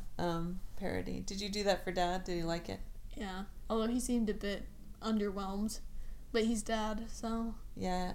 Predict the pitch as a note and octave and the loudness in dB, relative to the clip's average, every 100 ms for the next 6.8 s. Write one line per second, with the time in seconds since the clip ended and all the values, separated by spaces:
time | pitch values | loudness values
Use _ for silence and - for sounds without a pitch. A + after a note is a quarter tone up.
0 | - G3 F#3+ F3+ F3 F#3 F#3 F3+ E3+ E3 | -2 0 4 6 4 2 0 0 0 0
1 | E3+ D#3+ D#3+ D#3+ E3+ F3 D#3+ D#3+ E3 F3 | 0 0 0 2 2 0 0 0 -2 -2
2 | F#3 F#3+ - - - - - - - B3 | -4 -4 -6 -8 -10 -10 -10 -8 -8 -6
3 | - - - - - - - - - - | -8 -8 -8 -6 -6 -8 -10 -8 -8 -8
4 | - - C#4 C4+ C4 A3 G#3 F3 G3 F#3+ | -8 4 8 8 6 4 2 2 0 2
5 | F#3 G3 G3 E3+ D#3+ D#3+ D#3 D3 - F3+ | 6 6 6 8 10 10 8 6 2 2
6 | E3 E3 G3 - D3+ D#3+ E3+ | 2 2 0 -2 0 0 0